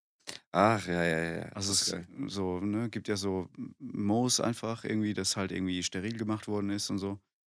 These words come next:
Speaker 2: Und das hat
Speaker 1: Tot, ich hab mir sagen
Speaker 2: Ja, ist
Speaker 1: lassen,
Speaker 2: tot.
Speaker 1: das ist tot, ja. Ja, totes Moos.
Speaker 2: Ähm, aber das sorgt trotzdem irgendwie, das, das, ähm, saugt Staub weg und so. Also, keine Ahnung, ob's st-, ne,
Speaker 1: <laughs>
Speaker 2: aber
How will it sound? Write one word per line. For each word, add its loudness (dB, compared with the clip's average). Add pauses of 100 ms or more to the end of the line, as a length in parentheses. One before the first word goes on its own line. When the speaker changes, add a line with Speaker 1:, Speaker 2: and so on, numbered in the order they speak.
(120)
Speaker 2:
Und -2
das 4
hat -2
Speaker 1:
Tot, -2 (120)
ich 0
hab -4
mir -4
sagen 0
Speaker 2:
Ja, 4
ist 2
Speaker 1:
lassen, 2
Speaker 2:
tot. 2
Speaker 1:
das -2
ist -2
tot, -8
ja. -8 (160)
Ja, -10 (180)
totes -12
Moos. 2
Speaker 2:
Ähm, -6 (220)
aber -2
das 6
sorgt 0
trotzdem 2
irgendwie, 0
das, 0
das, 0
ähm, -2
saugt 0
Staub 0 (140)
weg -6
und -2
so. 0
Also, -4 (140)
keine 2
Ahnung, 4
ob's 0
st-, 2
ne, 8
Speaker 1:
<laughs> 12
Speaker 2:
aber 4